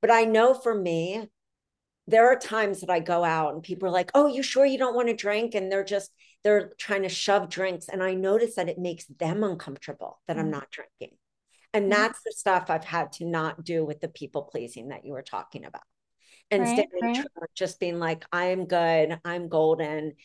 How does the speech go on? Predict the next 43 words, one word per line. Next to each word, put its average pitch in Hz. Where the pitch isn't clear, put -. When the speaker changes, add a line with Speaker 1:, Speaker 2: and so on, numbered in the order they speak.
Speaker 1:
Or 220
they'll 202
say, 196
like, 170
"Are 196
you 185
sick? 190
Are 180
you 175
not 175
feeling 180
well?" 180
And 196
I 190
think 196
that's 202
the 214
part, 190
but 202
I 196
really 226
feel 190
that 160
we're 170
in 165
a 156
different 160
time 151
right 135
now 92
where 160
people 185
are 165
reevaluating. 151
There's 139
so 185
many 165
cool 165
mocktails. 151
There's 156
so 160
many 160
cool 151